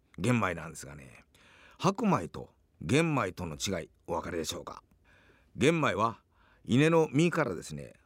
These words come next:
もみ殻だけを取り除いたもので、栄養が豊富に含まれているぬかや胚芽はそのまま残されているんですよね。だから逆に言えば、白米はですね、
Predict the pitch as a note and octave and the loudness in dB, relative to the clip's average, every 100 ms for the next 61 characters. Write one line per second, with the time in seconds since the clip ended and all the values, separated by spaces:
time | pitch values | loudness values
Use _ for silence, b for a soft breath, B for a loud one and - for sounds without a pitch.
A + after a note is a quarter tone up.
0 | - F#2+ E3+ G3+ G3 F#3 F3+ E3 D3+ F3 | -2 4 4 4 2 0 0 -4 0 -2
1 | E3+ A2 A2+ A2+ A2+ A2 F2+ E2+ F2+ D2+ | 0 0 2 2 4 2 0 -2 -4 -4
2 | F#2+ - - _ _ b b b b G2+ | -6 -8 -10 _ _ b b b b 2
3 | A#2+ A#2+ A2+ A2 G2 A2+ A2 B2 D3+ E2+ | 4 6 6 4 2 2 2 2 0 -2
4 | F#2+ A#2+ A#2+ A#2 A2+ A2+ A2+ - - F#2+ | -6 -2 0 0 2 2 0 -4 -4 0
5 | C3 A#2 G#2+ G#2+ - - G2+ A2 A2 C3+ | 2 2 0 -2 -10 -4 0 2 4 2
6 | - b b - - B2+ C3 C3+ C#3 F3 | -2 b b -10 0 2 4 4 4 2
7 | - F2+ F#2+ G#2+ G2+ F#2 D#2 D2+ A2+ G#2+ | 0 -2 -2 -2 -2 -2 -4 -4 0 0
8 | C2+ - - D#2 C#3+ D#3 _ _ _ _ | -2 -10 -10 -6 -6 -6 _ _ _ _
9 | _ _ _ _ - D#3 E3 G#2 A2 C3+ | _ _ _ _ 0 2 2 2 2 2
10 | C#3+ A2+ D#2+ - _ _ b b D3+ D3 | 2 2 0 -10 _ _ b b 0 2
11 | A2+ F2 E2 - D#2+ C#2+ - | 0 0 -6 -10 -8 -8 -8